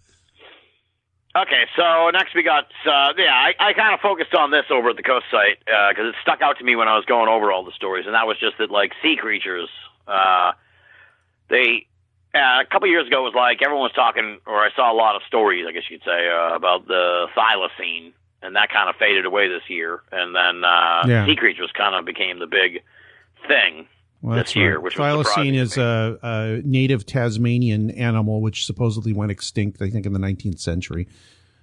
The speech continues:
Speaker 2: Basically,
Speaker 1: Yeah,
Speaker 2: it loo-,
Speaker 1: Tasmanian
Speaker 2: looks like,
Speaker 1: tiger.
Speaker 2: yeah, look, yeah, yeah. It's a, it's a very, it's an okapi-looking feline, <laughs> or was.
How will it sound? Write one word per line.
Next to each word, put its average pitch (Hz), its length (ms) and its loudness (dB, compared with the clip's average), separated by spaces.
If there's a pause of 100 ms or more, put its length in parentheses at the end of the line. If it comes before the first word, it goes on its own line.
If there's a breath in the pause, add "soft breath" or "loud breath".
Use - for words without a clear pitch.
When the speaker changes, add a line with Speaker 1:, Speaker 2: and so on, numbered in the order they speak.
(140 soft breath)
Speaker 2:
Basically, 123 260 0
Speaker 1:
Yeah, - 60 0
Speaker 2:
it 135 40 2
loo-, 123 80 2
Speaker 1:
Tasmanian 107 300 0
Speaker 2:
looks 143 180 0
like, 127 140 0
Speaker 1:
tiger. 82 240 -8 (100)
Speaker 2:
yeah, 120 280 0
look, 117 180 -4
yeah, 139 280 2
yeah. 131 240 4
It's 117 200 -4
a, 107 220 -2
it's 113 200 -6
a 110 140 0
very, 117 300 2
it's - 260 -6 (240 loud breath)
an 160 120 2
okapi-looking 151 960 2
feline, 101 600 0 (460)
<laughs> - 460 -6
or 117 140 -2
was. 107 400 0